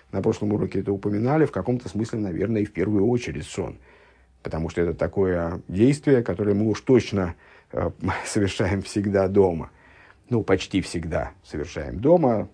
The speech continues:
Там поесть мы можем и на улице, э, и в ресторане, и где-то там в гостях, э, в конечном итоге, да. Ну, гости, правда, тоже по-,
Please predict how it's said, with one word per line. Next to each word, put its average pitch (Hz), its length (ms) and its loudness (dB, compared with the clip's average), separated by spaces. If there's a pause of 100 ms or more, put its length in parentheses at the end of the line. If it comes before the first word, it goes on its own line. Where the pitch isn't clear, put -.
(140)
Там - 160 -8
поесть 101 380 2
мы 98 120 0
можем 90 400 -2
и 85 320 -6
на 85 160 -8
улице, 127 680 2 (420)
э, 98 320 -4
и - 220 -4
в 95 80 -8
ресторане, 120 800 2
и - 340 -12
где-то 85 640 -6
там 76 280 -8
в - 120 -12
гостях, 92 560 2 (560)
э, - 260 -6 (100)
в - 80 -20
конечном 95 500 -2
итоге, 87 360 0
да. 110 340 0 (160)
Ну, 98 260 -6
гости, 87 280 -8
правда, 78 320 -8
тоже - 240 -8 (580)
по-, - 140 -12